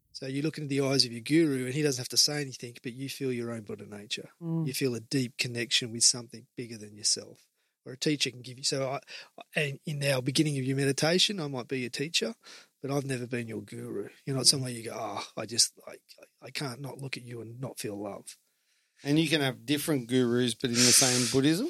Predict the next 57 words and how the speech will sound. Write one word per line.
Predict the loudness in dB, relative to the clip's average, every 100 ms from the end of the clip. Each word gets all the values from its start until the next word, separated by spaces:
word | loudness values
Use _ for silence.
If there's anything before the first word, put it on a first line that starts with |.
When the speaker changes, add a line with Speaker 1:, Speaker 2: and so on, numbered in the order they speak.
| -6
Speaker 1:
They | -10
call | -2 2 2
it | 4
Satguru, | 6 6 4 -2 -6 -4 0 0 0
which | -4 -4
is | -4
your | -4 -4
core | 0 4 4 6
guru, | 6 8 6 4 4
and | 4
you | 0
Speaker 2:
Yeah. | 0
Speaker 1:
can |
have | -2 -2
other | -2 0 -2 -2 -6
more | -6 0 2 2
evolved | 2 0 2
beings | 2 4 2
that | 0
help | -4 -2
you | -2
along | 0 -2 -2
the | -2
way. | 0 2 4 6
Speaker 2:
Yeah. |
Speaker 3:
So | 6
Speaker 1:
But | 6
Speaker 3:
the | 6
Speaker 1:
yeah. | 4
Speaker 3:
Karma | 2 2 0 0
Lama. | -2 -2 -4 -8 -10 -12 _ -2
Speaker 1:
Mm. | 4 4 2 -2 -4
Speaker 2:
<laughs> | -2
Karma | 0 2 4
Lama. | 2 2 -2 -4
Speaker 3:
Is | 0
that | 2
right? | 4 0 2
Speaker 2:
Yeah. | 6 6
Speaker 3:
That |
was | 6
right. | 2 2
Speaker 1:
Yeah, | 2
Speaker 3:
Yeah. | 4
Speaker 1:
totally. | 2 0 -4
Speaker 3:
So | 0
Karma | 2 4
Lama, | 2 2 0 -2 -2
how | 0 0
do |
you | 0 0 2 0 -4 -16 -20 -20 _
view | -12 -4 2 6 6 4 -2 -2
or | 2 4 4
Speaker 1:
I've | 4 4 4
never | 0 0
met | 0 2
him. | 2